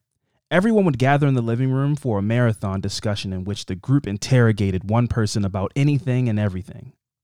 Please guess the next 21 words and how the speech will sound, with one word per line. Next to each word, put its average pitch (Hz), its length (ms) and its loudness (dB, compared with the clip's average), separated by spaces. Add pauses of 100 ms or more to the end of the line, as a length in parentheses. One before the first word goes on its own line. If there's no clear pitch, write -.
(320)
Usually 247 360 2
the 147 100 2
person 175 300 2
being 135 200 2
questioned 185 360 -2
had 117 120 0
landed 143 360 0
in 127 80 0
the 113 120 0
hot 151 200 0
seat 113 260 -6
because 117 320 -4
he 190 200 0
or 165 60 4
she 151 260 0
did 135 200 4
something 135 440 0
that 101 120 0
Larry 117 360 0
didn't 113 300 0
like. 110 400 -4